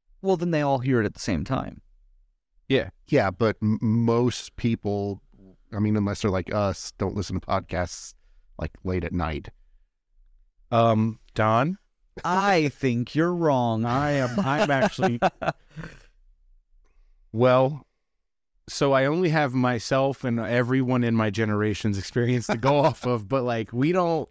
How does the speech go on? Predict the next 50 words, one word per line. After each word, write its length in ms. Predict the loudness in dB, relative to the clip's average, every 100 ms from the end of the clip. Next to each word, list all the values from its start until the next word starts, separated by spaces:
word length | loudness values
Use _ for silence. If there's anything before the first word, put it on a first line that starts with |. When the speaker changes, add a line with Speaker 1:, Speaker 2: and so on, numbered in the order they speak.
| -2
Speaker 2:
discriminate 640 | -2 2 2 2 0 -2 -4
hours 460 | -2 0 0 -2 -4
anymore. 560 | -2 -2 -4 -6 -10 -12 _ -2
Speaker 3:
I 60 |
mean, 160 | 0 2
I 100 | 2
Speaker 2:
Is 60 | 2
Speaker 3:
was 160 | 2
Speaker 2:
it 180 | 2 0
sunlight? 680 | 2 2 2 0 0 -2 -6 _
Who 140 | -6 0
gives 280 | 0 0 -6
a 40 |
shit? 340 | -6 -6 -6 -6
<laughs> 60 | 0
Like, 480 | 2 2 0 -4 -12 _ _
Speaker 3:
I 120 | 0
was 240 | 2 2 0
listening 340 | 0 0 0
to 100 | 0
Dungeons 360 | 0 0 -2 -2
and 100 | 0
Daddies 480 | 0 0 -2 -4
at 180 | -6 -6
three 180 | -2 -2
o'clock 280 | 0 0 0
this 180 | -4 -6
morning. 340 | -6 -6 -8 -2
Speaker 1:
Yeah. 240 | 0 2
Speaker 3:
So 340 | 0 -4 -4 -2
Speaker 2:
That's, 320 | -2 -2 -4
yeah, 260 | -4 -4 -4 -6
that's 200 | -6 -2
Speaker 1:
You 60 | -2
Speaker 2:
about 80 | -2
Speaker 1:
finished? 60 |
Speaker 2:
right. 100 | 0
That's 220 | 2 2 2
the 100 | -6
perf- 680 | -6 -2 -2 -2 -10 -6
Speaker 3:
yeah, 100 | -6 -4
I 100 | -4
finished 320 | 0 -2 0
season 260 | -4 -4 -4
one. 200 | -6 -10 _ _ -10
I'm 120 | -4
on 100 | -4
season 300 | -2 -2 -2
two 160 | -4 -6
now. 240 | -8 -18